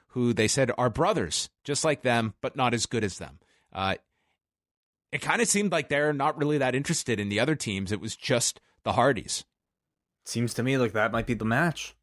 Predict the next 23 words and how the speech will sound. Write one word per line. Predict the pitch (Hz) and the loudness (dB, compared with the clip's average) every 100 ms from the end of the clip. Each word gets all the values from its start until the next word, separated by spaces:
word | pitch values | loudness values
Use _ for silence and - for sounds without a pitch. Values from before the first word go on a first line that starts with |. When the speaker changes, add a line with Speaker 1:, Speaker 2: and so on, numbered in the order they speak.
| _ | _
Speaker 2:
The | 107 | -4
Usos | 120 123 113 | -2 -2 -4
versus | 110 - 110 | -4 -6 -8
the | 98 | 0
Hardys. | 104 127 90 90 _ _ _ _ _ _ _ | 2 2 -2 -10 _ _ _ _ _ _ _
And, | 92 92 87 90 - - _ _ _ _ - | -10 -6 -6 -6 -10 -20 _ _ _ _ -6
uh, | 95 95 | -2 0
I | - | 2
really | 117 143 160 131 | 2 4 4 4
like | 120 | 4
the | 107 | 2
New | 110 | 2
Day's, | 104 98 - | 2 0 -2
or | - 104 | 0 2
sorry, | 117 101 | 4 2
the, | 95 101 98 | 2 -4 -4
the | 110 101 | -4 -4
Usos | 101 107 95 | -2 -2 -4
promo. | - 95 98 95 90 _ - | -2 0 0 -2 -6 _ -8
Um, | 98 98 92 - | -4 -4 -6 -2
they | 107 | -2
continue | 104 101 101 113 107 | 0 -4 0 0 0
to | 104 92 | 0 -2